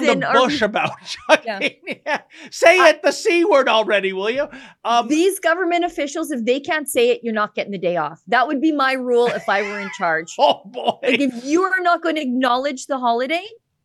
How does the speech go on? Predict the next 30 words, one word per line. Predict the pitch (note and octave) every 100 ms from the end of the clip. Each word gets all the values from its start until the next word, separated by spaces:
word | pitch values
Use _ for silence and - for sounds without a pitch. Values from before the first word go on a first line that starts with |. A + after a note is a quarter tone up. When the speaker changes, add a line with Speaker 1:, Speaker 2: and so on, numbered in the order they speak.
| _ -
Speaker 2:
you're | G#3+ D4+
working. | D#4+ A4 A4+ C#4+ E3+ _ _ _
Speaker 1:
Yep. | E3 E3+ _ -
Speaker 2:
<laughs> | - - - - -
Sorry. | C#4 F#4 F#4 B3 - _ - -
Speaker 1:
A, | - - _ A#3+ F3+ F#3
a | F#3
hundred | F#3 G#3+ F3
percent, | F3 G3 A3+ A3+
Sheila. | G3 D3 C#3
But | C3 F#3+ C3 _ _ _
I'm | G#3 G3+
just, | B3+ D4+ C4
all | - D#4+
I'm | F#4 A3+
making | A3 G#3 E3
the | -
point | - C#4 C4
here | E3+ B2 A#2
is | C3 C3
that | D3+ D3+ -
if | F3+ - _ _ _
you | F#3+ A3+
are | A3+ G#3+
acknowledging | G3 F#3+ G3+ A#3 C4+ B3+ G3 A3+ G3+ F#3+ _ _
every | G3+ A3 G#3 A3 A3+ F#3+ - _
religious | D#3 E3+ E3+ E3 D#3 E3
holiday, | D3+ C3+ C3 A2+ G2 G2+ _ _ _ _ _ _ -
then | F3 G#3+ G#3 G3+ - _
why | F3+ F#3 G3+ A3+ A#3 A3+ A3